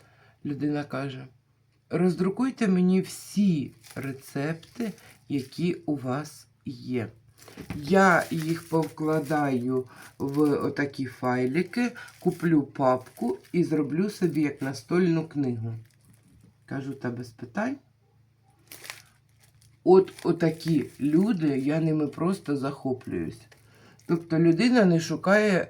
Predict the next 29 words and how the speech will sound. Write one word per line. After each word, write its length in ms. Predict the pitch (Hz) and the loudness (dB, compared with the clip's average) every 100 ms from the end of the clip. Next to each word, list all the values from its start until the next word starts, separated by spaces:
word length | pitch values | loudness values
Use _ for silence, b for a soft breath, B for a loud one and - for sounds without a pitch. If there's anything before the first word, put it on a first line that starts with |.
| - | -4
як 220 | 147 147 | -2 -2
то 120 | - 120 | -6 -8
кажуть, 240 | 127 123 | -8 -4
легких 440 | 139 139 - 143 | -4 -4 -8 -10
шляхів 580 | - 123 127 - 196 240 233 B B B - | -8 -8 -8 -4 0 0 -2 B B B -2
і 100 | 175 | 4
не 160 | 180 | 4
звалює 500 | 165 170 160 135 135 | 4 8 8 6 2
на 160 | 131 135 | 0 -2
те, 200 | - 131 | -2 -4
що 160 | - 139 | -2 -2
я 100 | 131 | -2
не 120 | 135 | -4
буду 280 | 135 135 135 | -6 -4 -2
нічого 420 | 139 139 156 151 | -2 -4 -4 -2
робити, 400 | 180 240 311 202 | 0 0 0 0
бо 160 | 151 | 2
немає 420 | 170 156 151 143 143 | 0 0 0 0 -4
світла, 560 | - 127 113 - 113 - | -8 -8 -8 -6 -6 0
да? 160 | 175 196 B B - | 0 0 B B -4
І 100 | 156 | 2
я 120 | 147 | 2
не 120 | 143 | 2
можу 300 | 147 175 160 | 2 2 0
подивитися 760 | - 131 131 143 147 139 - 127 | -4 -4 -2 -2 -4 -6 -6 -6
той 300 | 123 131 127 | -6 -4 -2
рецепт 460 | 123 123 175 190 - | -4 -4 -2 -2 -6
чи 160 | - 107 | -10 -8
інший. 580 | - 123 117 - 113 | -6 -6 -8 -12 -14